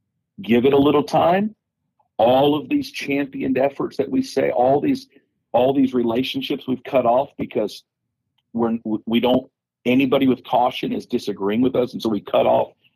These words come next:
people that disagree with us, and we're right and they're wrong. Well, give it a couple weeks or months, and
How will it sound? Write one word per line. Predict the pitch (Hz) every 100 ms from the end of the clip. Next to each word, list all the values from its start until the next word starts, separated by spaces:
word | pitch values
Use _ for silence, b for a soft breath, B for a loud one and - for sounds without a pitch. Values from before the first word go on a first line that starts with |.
| _
people | 123 123 107
that | 104
disagree | 113 - 95 107 127
with | 135 131
us, | 131 113
and | 95
we're | 110 135
right | 120 123 127
and | 110
they're | 117 127
wrong. | 123 131 139 143 _ _ _ _ _ _ _ _
Well, | 131 127 - _ _ _ _ -
give | 123
it | 139
a |
couple | 135 143 - 127
weeks | 117 135 135 -
or | 120
months, | 113 135 170 -
and | 104